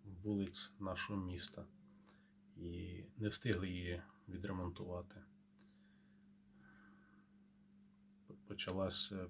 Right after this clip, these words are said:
повномасштабна війна і не встигли відремонтувати.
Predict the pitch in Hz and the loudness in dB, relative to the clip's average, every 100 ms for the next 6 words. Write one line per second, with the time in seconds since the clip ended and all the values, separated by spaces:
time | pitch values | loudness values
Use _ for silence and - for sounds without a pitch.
0 | - 92 90 90 - 95 98 95 90 90 | -4 -2 0 0 -2 -2 -2 -2 -2 -2
1 | 87 101 92 87 - - - 95 95 95 | -4 -6 -8 -6 -8 -10 -12 -14 -10 -10
2 | 104 98 95 - 95 95 - 95 95 | -8 -6 -6 -6 -8 -10 -12 -10 -10